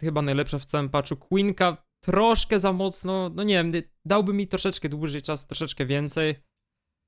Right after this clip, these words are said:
Ale szkoda, bo no Queenka lubię oglądać w pro playu, czasami lubiłem zagrać, a teraz szkoda czasu. Nadal nie jest najgorsza,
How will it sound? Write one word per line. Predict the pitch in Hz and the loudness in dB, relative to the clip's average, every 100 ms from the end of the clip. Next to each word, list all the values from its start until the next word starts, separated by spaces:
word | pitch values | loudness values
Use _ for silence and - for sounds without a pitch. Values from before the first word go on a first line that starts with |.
| _ _ _ _ - | _ _ _ _ 2
Ale | 180 | 4
szkoda, | - - 151 131 | 4 2 2 2
bo | 135 208 | 2 0
no | 220 214 | 0 -2
Queenka | - 208 208 202 185 180 180 - | 0 0 2 2 4 4 2 2
lubię | 196 185 202 | 2 4 4
oglądać | 190 196 202 190 196 190 - - 143 | 4 4 4 4 4 2 -2 -10 -14
w | - | -8
pro | - 180 | -2 -2
playu, | - 180 180 180 185 175 - | 2 4 4 4 4 2 -2
czasami | 180 180 165 | -2 0 0
lubiłem | 160 156 156 156 | 0 0 -2 -2
zagrać, | 156 160 156 156 - | -2 2 2 0 -4
a | 151 147 | -4 -2
teraz | - 147 143 - | 0 2 2 -2
szkoda | - - 147 143 | -2 0 2 2
czasu. | 127 - | -2 0
Nadal | 147 175 190 180 | 0 4 4 6
nie | 196 | 4
jest | 190 | 4
najgorsza, | 185 160 185 180 240 240 | 2 2 2 4 2 2